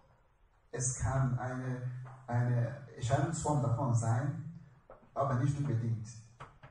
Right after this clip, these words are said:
Ich kann hier ganz stark über Gott predigen, sprechen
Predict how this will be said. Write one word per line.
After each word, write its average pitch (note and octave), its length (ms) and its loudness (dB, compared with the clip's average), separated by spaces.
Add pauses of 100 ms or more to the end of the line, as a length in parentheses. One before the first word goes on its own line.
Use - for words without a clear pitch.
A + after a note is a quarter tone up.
(140)
Ich - 220 -2
kann C3+ 220 2
hier D#3 240 8
ganz D3 340 2
stark C#3 320 2
über D3 180 2
Gott D3+ 240 6 (500)
predigen, D#3+ 600 0
sprechen F3 760 0